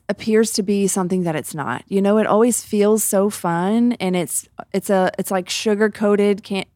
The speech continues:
candy. Chris used to teach this way a lot with teenagers when we were youth pastors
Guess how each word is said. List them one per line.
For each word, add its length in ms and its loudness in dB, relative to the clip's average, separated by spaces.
candy. 420 -2
Chris 220 -6
used 160 -6
to 140 -4
teach 320 -6
this 180 -4
way 100 0
a 60 0
lot 160 2
with 160 -6
teenagers 480 -4
when 120 -4
we 40 -2
were 60 -2
youth 220 -2
pastors 400 -2